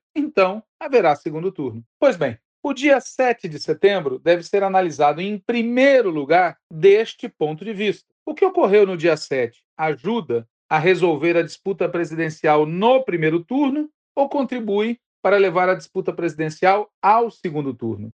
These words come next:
Em nossa opinião, o que ocorreu no dia sete contribui para levar a disputa presidencial para o segundo turno. Em primeiro lugar,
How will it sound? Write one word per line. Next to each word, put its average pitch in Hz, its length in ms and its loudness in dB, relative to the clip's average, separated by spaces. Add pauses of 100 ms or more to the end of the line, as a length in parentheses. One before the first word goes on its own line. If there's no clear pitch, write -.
(100)
Em 247 100 -6
nossa 143 300 -6
opinião, 202 480 0 (240)
o 208 100 -2
que 240 120 2
ocorreu 196 360 2
no 170 140 -4
dia 220 160 2
sete 202 400 0
contribui 226 720 -2 (240)
para 208 160 4
levar 175 320 4
a 185 60 0
disputa 175 500 -8
presidencial 226 800 -2 (200)
para 175 280 2
o - 20 -10
segundo 226 340 -6
turno. 139 360 -8 (200)
Em 320 200 -4
primeiro 247 340 2
lugar, 175 460 2